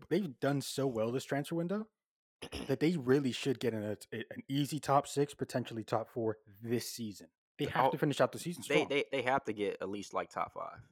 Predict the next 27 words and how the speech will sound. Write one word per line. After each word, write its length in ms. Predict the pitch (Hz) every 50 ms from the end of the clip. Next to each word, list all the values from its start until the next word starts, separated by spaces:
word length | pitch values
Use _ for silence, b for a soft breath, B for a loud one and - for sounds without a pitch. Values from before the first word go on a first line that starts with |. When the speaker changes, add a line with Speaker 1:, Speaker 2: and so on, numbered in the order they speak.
| _ _ _ _ _ _ _ _ _ _ _ _ -
Speaker 1:
Ha-, 140 | - 147 - -
Speaker 2:
You 100 | 117 127
have 80 | 143 139
to 60 | 147
be 60 | 151
Speaker 1:
uh, 40 | -
Speaker 2:
contending 340 | 139 - - 156 143 131 123
for 100 | - 113
something. 380 | - - 120 104 - 87 85 78
I 80 | - 120
wanna 120 | 139 147 175
Speaker 1:
yeah. 40 | 170
Speaker 2:
see 120 | - 135
you 80 | 123 110
contending 300 | 123 - 135 123 107 -
for 100 | - 95
something. 320 | - 98 87 _ _ _ _ _ _ _ _
Speaker 1:
Yeah, 140 | - 123 110 -
Speaker 2:
Uh, 100 | 107 104
Speaker 1:
they 60 | 120
have, 240 | 139 - 175 175 -
they 80 | - 139
have 200 | 131 135 117 -
to. 100 | - - - _ _ _ _ _ _ _ -
Speaker 2:
you 100 | 127 127
know, 200 | 131 135 135 - - -
uh, 540 | 110 104 104 101 101 98 101 98 95 98